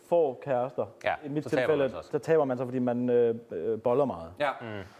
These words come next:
Speaker 3: Hvorimod
Speaker 1: Og
Speaker 3: tynde
Speaker 2: det
Speaker 3: mennesker,
Speaker 2: gør jeg
Speaker 3: de
Speaker 2: jo
Speaker 3: får
Speaker 2: ikke,
Speaker 3: en
Speaker 2: før
Speaker 3: kæreste,
Speaker 2: ægteskabet
Speaker 3: der går ud.
Speaker 1: Altså, det, men det, det går jo... Jeg vil bare sige, nu har jeg haft en kæreste i, i syv år.
Speaker 2: Ja.
Speaker 1: Det vender tilbage.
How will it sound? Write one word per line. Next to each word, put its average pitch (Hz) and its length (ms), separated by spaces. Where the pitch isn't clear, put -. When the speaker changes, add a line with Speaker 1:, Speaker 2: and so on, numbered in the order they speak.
Speaker 3:
Hvorimod 135 340
Speaker 1:
Og 127 60
Speaker 3:
tynde 190 180
Speaker 2:
det 202 80
Speaker 3:
mennesker, 190 280
Speaker 2:
gør 185 60
jeg 190 80
Speaker 3:
de 185 40
Speaker 2:
jo 190 60
Speaker 3:
får 175 60
Speaker 2:
ikke, 170 120
Speaker 3:
en 165 60
Speaker 2:
før 160 60
Speaker 3:
kæreste, 151 200
Speaker 2:
ægteskabet 147 260
Speaker 3:
der 123 60
går - 120
ud. 156 180
Speaker 1:
Altså, 175 180
det, 160 220
men 151 240
det, 156 180
det 151 120
går 151 140
jo... 151 220
Jeg 165 120
vil 147 60
bare 147 140
sige, 156 160
nu 160 100
har 165 80
jeg 143 120
haft 139 180
en 143 80
kæreste 135 300
i, 120 120
i - 80
syv 123 260
år. 104 140
Speaker 2:
Ja. 107 100
Speaker 1:
Det 117 120
vender 117 180
tilbage. 92 300